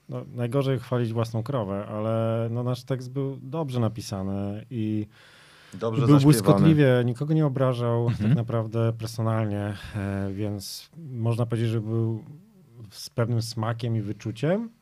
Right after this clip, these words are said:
Speaker 1: Były tam przekleństwa, ale też były te przekleństwa w
Speaker 3: No
Speaker 1: dobrych
Speaker 3: gdzie, no
Speaker 1: punktach.
Speaker 3: tam, kurwa,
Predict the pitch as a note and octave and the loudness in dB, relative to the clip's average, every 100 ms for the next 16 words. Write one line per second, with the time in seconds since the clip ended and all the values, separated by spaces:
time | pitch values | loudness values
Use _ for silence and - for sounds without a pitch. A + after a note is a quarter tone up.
0 | _ F3+ C#4+ C4+ C#3 A#2+ A#2 A#2 C3+ E3 | _ -4 0 2 2 2 -4 0 2 2
1 | - G#3+ G#3+ A3 A3+ G#3 A3+ G#3+ G3 G3+ | -2 0 0 -2 -4 -4 -4 -2 -6 -6
2 | G3+ G3 F#3+ F3+ F#3+ C#4 D4+ B3 D#3+ E3+ | -4 -2 -2 0 4 8 12 12 12 10
3 | C#3 D#3+ D#3 | 8 2 0